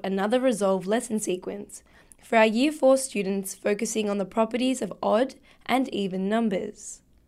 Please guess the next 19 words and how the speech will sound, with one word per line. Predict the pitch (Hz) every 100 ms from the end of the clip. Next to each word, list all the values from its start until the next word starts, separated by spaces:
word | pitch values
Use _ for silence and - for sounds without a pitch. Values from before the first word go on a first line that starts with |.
| _ _ - _ - _
The | 269 -
aim | 262 330
of | 359 247
this | 254
lesson | 233 214 -
sequence | 214 208 196 - 185 190 220
was | 208
for | 220
students | - 233 240 247
to | 262
experiment | 240 - 202 190 196
with | 190 190
adding | 196 214 254 330 - _ -
and | 214
subtracting | 226 277 220 196 - 214 226 226 - - -
odd | 214 226 226
and | - -
even | 196 190 190
numbers | 214 208 185 - - -